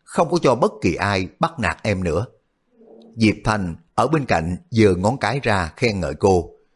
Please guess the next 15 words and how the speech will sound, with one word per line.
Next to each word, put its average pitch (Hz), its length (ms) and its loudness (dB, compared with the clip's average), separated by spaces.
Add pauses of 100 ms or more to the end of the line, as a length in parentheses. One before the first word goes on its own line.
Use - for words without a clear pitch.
(340)
"Chị, 110 400 2 (480)
chị 104 220 2
thật 104 280 -4
là 85 120 -2
tốt." 143 400 0 (1600)
Chương 117 440 2
chín 160 260 2
trăm 98 280 0
bốn 113 160 4
mươi 131 80 2
bảy. 82 360 -2 (1000)
"Bắt 180 240 -2
người 95 360 2
phụ 95 180 2
nữ 104 360 2